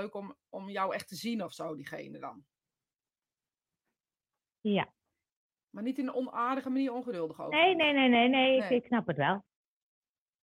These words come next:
Speaker 2: Ja.
Speaker 1: Dan denk ik, "Waar ben jij nou?" Want ik weet
Speaker 2: Ja.
Speaker 1: dat je altijd zoekt naar de, naar de jij in iemand of zo.
Speaker 2: Ja, ja. Ja. Eh,
Speaker 1: Ik denk dat we
Speaker 2: Marieke
Speaker 1: elkaar best een beetje kennen.
Speaker 2: Denk ik ook.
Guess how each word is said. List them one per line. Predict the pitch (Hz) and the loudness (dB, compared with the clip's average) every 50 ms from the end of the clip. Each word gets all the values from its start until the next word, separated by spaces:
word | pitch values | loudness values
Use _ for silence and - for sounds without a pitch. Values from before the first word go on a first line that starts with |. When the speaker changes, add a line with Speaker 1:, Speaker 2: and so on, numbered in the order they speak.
| _ _ _ _ - | _ _ _ _ -10
Speaker 2:
Ja. | 185 180 156 - - _ - | -6 -4 -4 -4 -6 _ -14
Speaker 1:
Dan | - 202 220 | -10 -8 -6
denk | 214 247 240 | -4 -4 -2
ik, | 220 | -2
"Waar | 247 214 | 0 0
ben | 247 254 | 2 2
jij | 254 247 247 233 | 4 4 4 2
nou?" | 196 175 160 156 151 143 151 | 2 -2 -2 -2 -4 -6 -8
Want | 190 202 202 196 | -10 -10 -10 -10
ik | 220 - | -12 -14
weet | - 202 220 240 | -8 -4 -2 2
Speaker 2:
Ja. | 254 226 | 4 4
Speaker 1:
dat | 208 170 | 4 4
je | 190 | 4
altijd | 180 190 185 202 - | 0 -2 -4 -6 -12
zoekt | - - 226 196 - | -10 -12 -12 -8 -4
naar | 214 208 208 202 | -4 -2 -2 -2
de, | 214 208 - - | -4 -8 -8 -8
naar | 208 208 208 | -8 -6 -6
de | 202 214 | -6 -2
jij | 214 214 214 214 208 | 0 0 0 0 0
in | 190 170 | -4 -6
iemand | 160 165 160 160 160 160 | -6 -6 -6 -6 -8 -8
of | 160 143 | -10 -10
zo. | - 175 165 208 269 | -6 -6 -6 -6 -2
Speaker 2:
Ja, | - 190 196 160 131 - - _ _ _ | 2 4 4 4 4 0 -4 _ _ _
ja. | - 180 165 147 - - _ _ _ _ _ _ _ _ _ _ _ _ _ _ - _ _ _ _ _ _ _ _ _ _ _ | -2 0 0 0 -2 -6 _ _ _ _ _ _ _ _ _ _ _ _ _ _ -20 _ _ _ _ _ _ _ _ _ _ _
Ja. | _ 165 165 151 - - - _ _ _ _ _ _ _ _ _ _ _ _ _ - | _ -4 -2 -2 -2 -2 -8 _ _ _ _ _ _ _ _ _ _ _ _ _ -2
Eh, | - 208 | 2 4
Speaker 1:
Ik | 214 | 4
denk | 220 220 | 6 6
dat | 214 214 | 6 8
we | 220 | 8
Speaker 2:
Marieke | 233 254 294 320 302 | 8 8 6 4 6
Speaker 1:
elkaar | - 302 285 | 4 4 4
best | - 214 202 | 4 0 -4
een | 220 | -2
beetje | 196 208 208 - 202 | -4 -4 -4 -4 -6
kennen. | - 202 180 170 180 233 277 285 _ _ _ _ _ _ _ _ _ _ _ _ _ _ _ _ _ _ | -6 -4 -4 -4 -4 -6 -8 -10 _ _ _ _ _ _ _ _ _ _ _ _ _ _ _ _ _ _
Speaker 2:
Denk | _ - 151 147 151 | _ 0 0 2 2
ik | 151 - - | 0 0 2
ook. | - 147 131 - | 2 2 2 2